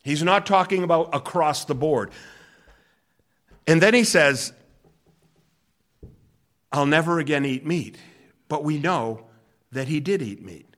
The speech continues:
So we know two things. We know that he knows there's people offended by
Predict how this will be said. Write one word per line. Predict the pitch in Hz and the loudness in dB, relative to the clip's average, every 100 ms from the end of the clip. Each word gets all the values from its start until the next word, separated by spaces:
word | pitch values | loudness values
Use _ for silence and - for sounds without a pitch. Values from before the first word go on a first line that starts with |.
| _ _ _ | _ _ _
So | - | -4
we | 185 185 | 0 2
know | 202 214 | 2 0
two | 214 180 | -2 -6
things. | - 208 104 - - - | -6 -8 -10 -18 -20 -6
We | 165 175 | -2 0
know | 185 240 147 143 | 0 0 0 -2
that | - 160 | -4 -2
he | 151 | 0
knows | 147 170 180 | 2 2 0
there's | 170 160 | 0 -2
people | 170 160 139 | -2 -4 -4
offended | 131 165 156 139 123 | -4 -2 -2 -2 -4
by | 123 117 | -4 -4